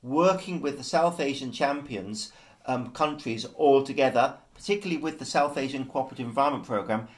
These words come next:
enables us to then come globally to work with the United Nations. We're following up the recently agreed, uh, resolution on sustainable nitrogen management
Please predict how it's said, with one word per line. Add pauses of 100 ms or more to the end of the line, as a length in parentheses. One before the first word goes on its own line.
(180)
enables
us
to
then
come
globally (220)
to
work
with
the
United
Nations. (420)
We're
following
up
the (100)
recently
agreed, (300)
uh,
resolution
on
sustainable
nitrogen
management